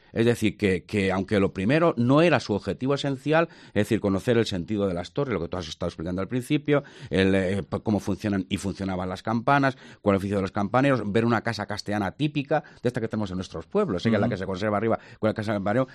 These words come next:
Speaker 1: Claro, luego resulta que eso les ha interesado tanto como luego ver las vistas,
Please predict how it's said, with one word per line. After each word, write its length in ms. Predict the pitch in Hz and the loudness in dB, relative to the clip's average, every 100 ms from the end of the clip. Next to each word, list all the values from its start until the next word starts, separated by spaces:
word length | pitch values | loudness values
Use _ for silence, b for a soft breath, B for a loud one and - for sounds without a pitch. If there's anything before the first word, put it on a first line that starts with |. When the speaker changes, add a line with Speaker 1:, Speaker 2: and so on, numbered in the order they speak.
| B | B
Speaker 1:
Claro, 160 | - 131 | 2 4
luego 160 | 127 151 | 4 2
resulta 480 | 147 151 147 156 | 0 -4 -4 -4
que 80 | - | -4
eso 180 | 139 156 B - | -2 -4 B -4
les 160 | 92 | -2
ha 40 | 135 | 0
interesado 460 | 143 151 156 139 | 0 0 0 -2
tanto 520 | - 160 185 - 202 202 b | 0 0 0 0 -4 -4 b
como 240 | - 104 117 | -2 2 4
luego 160 | 131 | 4
ver 140 | 127 107 | 4 2
las 100 | 98 | 0
vistas, 300 | 117 78 | -2 -6